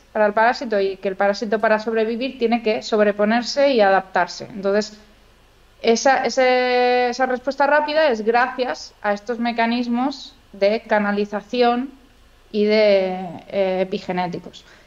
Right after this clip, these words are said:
Entonces, eso es lo que nosotros estudiamos, pero además le damos una vuelta más y es que, eh, claro, no pode-, nosotros con malaria humana no podemos investigar con humanos.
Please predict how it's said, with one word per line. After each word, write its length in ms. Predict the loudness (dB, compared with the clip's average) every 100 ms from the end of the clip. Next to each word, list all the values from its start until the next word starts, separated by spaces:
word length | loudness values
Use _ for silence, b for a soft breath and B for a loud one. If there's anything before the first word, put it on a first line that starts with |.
| b _ -2
Entonces, 240 | -2 2
eso 240 | 0 4
es 80 | 4
lo 140 | 4 4
que 60 |
nosotros 400 | 2 0 -4 -4
estudiamos, 580 | -4 0 2 2 2 -4 -6
pero 260 | -2 2 4
además 580 | 4 2 0 -2 -2 -4
le 200 | 0 2
damos 360 | 2 0 -4
una 200 | -4 -2
vuelta 420 | 2 2 2 0 0
más 400 | 0 -2 -6 -18 _ _ _ _ _ _ _
y 120 | -2
es 200 | -2 0
que, 360 | 2 2 0 -2
eh, 480 | 0 2 4 2 2
claro, 240 | 2 2
no 120 | 2
pode-, 240 | 0 -2 -2
nosotros 460 | -4 -4 -2 -4 0
con 140 | 0
malaria 380 | 0 2 2 2
humana 300 | 2 2 2
no 180 | 0 0
podemos 380 | -2 -2 -2 -2
investigar 480 | -2 -2 -2 -4 -4
con 140 | -4
humanos. 480 | 0 0 -2 -10